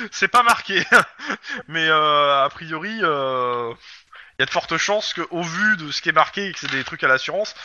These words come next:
c'est il devait brûler pour qu'elle, pour, euh, des entre-, pour des privés, euh, qui touchaient des primes d'assurance dessus.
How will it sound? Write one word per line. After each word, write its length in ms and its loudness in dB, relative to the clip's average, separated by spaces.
c'est 200 -2
il 40 -4
devait 220 2
brûler 300 0
pour 180 -12
qu'elle, 300 2
pour, 340 -2
euh, 80 0
des 180 -8
entre-, 220 -10
pour 160 -10
des 100 -2
privés, 480 -2
euh, 240 0
qui 240 -14
touchaient 300 -4
des 160 -2
primes 200 -10
d'assurance 340 -4
dessus. 360 -12